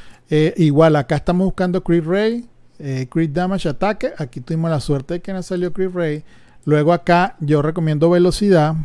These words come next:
para, para que él pueda atacar lo más rápido posible. Después aquí un anillo de crit rate definitivamente. Ojalá con crit damage.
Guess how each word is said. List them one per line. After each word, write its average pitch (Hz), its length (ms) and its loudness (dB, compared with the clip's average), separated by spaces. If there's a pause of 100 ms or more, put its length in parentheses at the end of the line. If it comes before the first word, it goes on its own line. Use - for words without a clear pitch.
(920)
para, 117 560 -4 (160)
para 123 220 -2
que 123 160 -8
él 120 100 -6
pueda 143 200 4
atacar 151 360 -4
lo 147 140 -2
más 147 180 -4
rápido 147 380 -6
posible. 151 520 -6 (600)
Después 165 280 2
aquí 214 220 -2
un 202 140 0
anillo 202 260 2
de 190 100 2
crit 165 220 0
rate 196 200 0
definitivamente. 185 1000 -6 (500)
Ojalá 151 440 -2
con 170 140 -2
crit 160 220 -4
damage. 208 480 -4